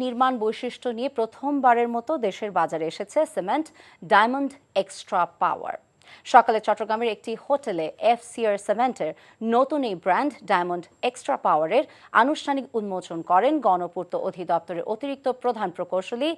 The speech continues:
কাজী মোহাম্মদ আবু হানিফ এবং ইঞ্জিনিয়ার্স ইনস্টিটিউশনের চেয়ারম্যান মানজারে খোরশেদ আলম। এ সময় প্রতিষ্ঠানের উপব্যবস্থাপনা পরিচালক লায়ন হাকিম আলী এবং পরিচালক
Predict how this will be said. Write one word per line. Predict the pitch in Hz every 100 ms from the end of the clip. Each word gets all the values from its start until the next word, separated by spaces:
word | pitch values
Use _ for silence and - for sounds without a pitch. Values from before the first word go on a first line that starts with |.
| - - -
কাজী | 220 208
মোহাম্মদ | 196 185 180 -
আবু | 160 165
হানিফ | 180 240 277 262
এবং | 233 185 - - - 233
ইঞ্জিনিয়ার্স | 285 277 262 226 - 220
ইনস্টিটিউশনের | - 208 - 262 - 190 160 147 -
চেয়ারম্যান | 190 202 277 302 - _ _ _ _ _
মানজারে | 208 226 254 233 196 190 185
খোরশেদ | 196 - - -
আলম। | - - - _ _ 240
এ | 285
সময় | 294 214 247 -
প্রতিষ্ঠানের | 233 240 226 240 233 233 269
উপব্যবস্থাপনা | 269 330 294 254 247 254 247 240 240
পরিচালক | 208 202 226 294 220
লায়ন | 196 185 185 -
হাকিম | 190 185 175
আলী | 165 165 240
এবং | 262 302 262
পরিচালক | 202 196 196